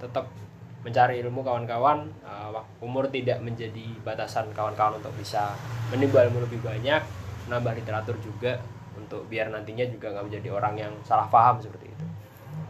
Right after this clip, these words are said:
Apalagi nanti malah menjadi paham yang salah. <laughs> Oke, baik, kawan-kawan. Pada malam hari ini kita akan ngobrol,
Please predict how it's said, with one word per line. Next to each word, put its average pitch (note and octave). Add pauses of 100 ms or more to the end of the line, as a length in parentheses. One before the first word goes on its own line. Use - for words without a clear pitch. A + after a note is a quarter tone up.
(380)
Apalagi A2
nanti B2+
malah A#2
menjadi A#2+
paham G#2+
yang G#2
salah. F#2 (440)
<laughs> -
Oke, B2 (400)
baik, B2
kawan-kawan. A2+ (240)
Pada A#2
malam A#2
hari A2+
ini E3+ (560)
kita A#2+
akan A#2
ngobrol, B2+